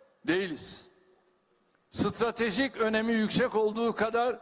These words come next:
krizlere gebe bir ülkede bulunuyoruz. Bu tarih boyunca da hep böyleydi. İşgal girişimleri,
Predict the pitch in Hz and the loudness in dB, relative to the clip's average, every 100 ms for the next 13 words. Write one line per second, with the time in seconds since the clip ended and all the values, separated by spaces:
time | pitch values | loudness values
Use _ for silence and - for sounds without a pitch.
0 | - - - - - 214 240 165 240 247 | -12 -20 -20 -12 -4 0 0 0 0 2
1 | 262 165 214 233 226 285 214 190 220 208 | 0 0 0 2 0 0 -4 -4 -4 -2
2 | 208 208 214 220 226 240 - - - - | -4 -2 0 0 0 -2 -6 -20 -20 -20
3 | _ - 160 175 156 131 107 - - _ | _ -2 0 0 0 -4 -6 -16 -20 _
4 | _ _ _ _ _ _ _ _ _ _ | _ _ _ _ _ _ _ _ _ _
5 | - 269 302 - 202 226 240 277 196 226 | -2 0 0 0 -2 -2 -2 -4 0 0
6 | 240 202 247 240 262 240 - - - _ | 0 -2 -2 0 -2 -4 -10 -20 -20 _
7 | _ _ - 226 175 196 180 151 127 104 | _ _ -4 -2 0 0 0 -2 -6 -14
8 | - _ _ _ _ _ _ _ _ _ | -20 _ _ _ _ _ _ _ _ _
9 | 151 - 226 294 262 240 226 - 214 202 | -12 -4 0 0 -2 -2 -2 -2 -2 0
10 | 180 | 0